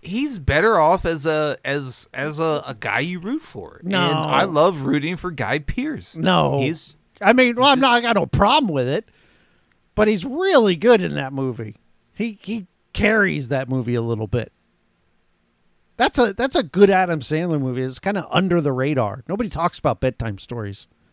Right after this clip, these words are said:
Speaker 1: You know what other, uh, Adam Sandler
Speaker 2: Nope.
Speaker 1: movie nobody talks about?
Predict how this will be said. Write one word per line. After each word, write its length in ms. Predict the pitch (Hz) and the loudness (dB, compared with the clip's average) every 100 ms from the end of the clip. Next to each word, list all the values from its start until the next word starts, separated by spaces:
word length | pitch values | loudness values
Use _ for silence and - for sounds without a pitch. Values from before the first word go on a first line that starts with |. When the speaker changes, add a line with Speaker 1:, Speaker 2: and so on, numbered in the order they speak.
| _ _ _ _ _ | _ _ _ _ _
Speaker 1:
You 120 | 151 | -6
know 180 | 139 147 | -2 0
what 100 | 131 | 2
other, 240 | 131 135 | 0 0
uh, 100 | 135 131 | -2 -4
Adam 440 | 127 120 117 127 120 | -8 -6 -6 -8 -10
Sandler 180 | 135 | 0
Speaker 2:
Nope. 160 | 139 143 | 4 4
Speaker 1:
movie 140 | 127 127 | 2 -10
nobody 240 | 127 131 | -10 -8
talks 240 | 131 139 | -8 -10
about? 220 | 156 147 | -10 -14